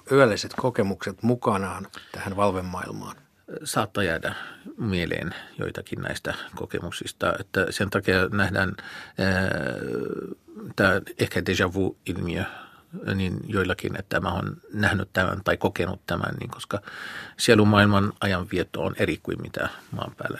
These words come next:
Speaker 2: niin saattaa olla, no, saattaa olla jotakin semmoista tai tämmöiset enteilyt tai sen tyyppisiä hommia. Toiset näkevät vaan ihan muita, muun, muun tyyppisiä unia, joilla ei ole mitään tekemistä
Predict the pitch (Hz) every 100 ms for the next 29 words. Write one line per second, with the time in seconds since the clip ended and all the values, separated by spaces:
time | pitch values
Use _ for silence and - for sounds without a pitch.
0 | - 104 98 - - - 69 - 50 -
1 | - - - 87 90 - - - - -
2 | - - - - - - - - - 92
3 | - - 76 82 80 78 - 85 78 -
4 | - _ _ _ _ - - 85 - -
5 | - - - - - - - - - -
6 | _ - 107 104 - 107 98 107 104 104
7 | 104 107 - 92 - - - - _ _
8 | _ _ _ - 110 110 101 110 98 85
9 | - - 117 110 98 - 123 110 101 98
10 | - - 95 92 87 87 87 95 90 87
11 | 80 - - - -